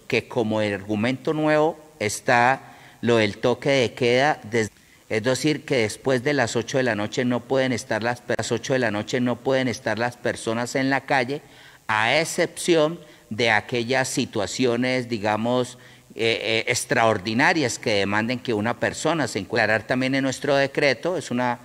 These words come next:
conversación que debemos de adelantar con Carlos, en relación a todos aquellos servicios domiciliarios después de las ocho, pero que se tienen que prestar de forma extraordinaria,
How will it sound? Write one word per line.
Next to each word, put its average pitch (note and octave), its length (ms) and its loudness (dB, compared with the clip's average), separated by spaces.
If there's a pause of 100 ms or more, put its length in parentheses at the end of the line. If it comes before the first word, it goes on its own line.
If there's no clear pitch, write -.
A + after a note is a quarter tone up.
(180)
conversación G#2+ 640 -2
que - 120 -4
debemos A#2 240 -2
de A2+ 100 0
adelantar G#2 440 -2
con B2+ 180 -2
Carlos, C3 540 -2 (320)
en A2+ 180 0
relación A2+ 440 2
a A#2+ 80 0
todos C3+ 360 2
aquellos A2+ 360 -2
servicios G#2+ 480 -4
domiciliarios G#2+ 480 -2
después G#2+ 340 -2
de C3+ 120 0
las D3 200 0
ocho, D3 340 0 (360)
pero C#3+ 340 2
que D3+ 380 2
se - 180 -2
tienen A#2 260 -2
que B2+ 140 -4
prestar B2 380 0
de A#2 100 -2
forma A#2+ 240 -2
extraordinaria, A2 840 -2